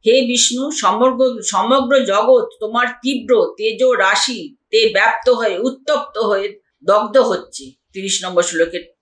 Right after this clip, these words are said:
অর্থটা একবার বলে নিই। ভগবানের মুখ, বিরাট মুখগহ্বর, সেখানে অগ্নি প্রজ্বলিত, সেটাই অর্জুন দেখতে পাচ্ছে এবং সেই প্রজ্বলিত অগ্নির মধ্যে, সেই জ্বলন্ত মুখের মধ্যে লোক সকল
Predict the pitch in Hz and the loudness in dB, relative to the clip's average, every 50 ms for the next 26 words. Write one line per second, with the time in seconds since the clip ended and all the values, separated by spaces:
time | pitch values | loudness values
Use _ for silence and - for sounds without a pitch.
0 | _ _ - 151 165 - - 190 170 170 156 147 151 160 151 151 156 165 170 170 | _ _ -2 -2 -2 -2 -2 -2 0 0 0 0 0 -2 -2 -4 -6 -8 -8 -8
1 | 180 233 320 330 _ _ _ _ _ _ _ - 190 196 190 202 214 240 233 240 | -8 -12 -14 -14 _ _ _ _ _ _ _ -6 -4 -4 -2 0 0 2 2 2
2 | 254 262 247 214 - - 190 208 226 220 - - - 185 220 226 262 269 277 277 | 0 0 -2 -4 -4 -6 -8 -8 -8 -8 -10 -14 -12 -8 -2 -2 0 2 2 2
3 | 277 262 247 233 240 254 254 254 254 - 240 240 247 226 254 254 254 - 226 226 | 2 0 0 0 0 0 0 -2 -4 -4 -4 -4 -2 0 2 2 2 2 -2 -2
4 | 240 247 247 262 240 - - - - - 214 220 220 240 269 277 - - 247 240 | -4 -2 -2 -2 -4 -4 -8 -8 -4 -2 0 0 0 0 0 0 0 0 0 -2
5 | 226 180 - 254 262 262 220 - - - - - _ _ _ _ _ - - 202 | -2 0 0 0 0 0 -2 -4 -6 -6 -8 -8 _ _ _ _ _ -12 -8 -6
6 | 190 220 240 226 220 220 220 208 226 220 214 202 208 214 - 220 202 - 185 196 | -2 0 2 4 4 4 2 2 0 -2 0 0 0 0 -2 -4 -2 -2 -2 -2
7 | - - 208 220 214 208 208 214 - 233 233 247 226 196 202 214 208 220 240 254 | -2 -2 -2 -2 0 0 -2 -2 0 -2 0 -2 -2 -4 -4 -6 -6 -4 -2 -2
8 | 262 262 262 262 247 220 220 214 233 254 269 277 254 233 226 254 262 - - 220 | 0 2 4 4 4 4 2 -2 -2 -2 -2 0 -2 -2 0 -2 -2 -2 0 0
9 | - - - - - _ _ - _ _ _ _ - - 226 233 262 254 214 - | 0 0 0 -4 -10 _ _ -20 _ _ _ _ -8 -2 0 0 0 0 -2 -2
10 | - 165 185 190 196 185 175 175 208 214 226 247 262 262 262 269 262 247 233 240 | -4 -4 -6 -6 -6 -10 -6 -2 0 2 4 4 4 2 4 2 2 2 2 -2
11 | 247 - 277 269 269 262 247 240 262 240 220 208 220 214 - - 165 170 220 233 | -4 0 2 2 2 2 0 0 -2 -4 -4 -2 -2 0 0 -2 -4 0 2 2
12 | 262 262 262 - - 262 254 254 262 277 294 302 339 | 2 2 2 0 -2 0 0 0 2 0 0 0 -2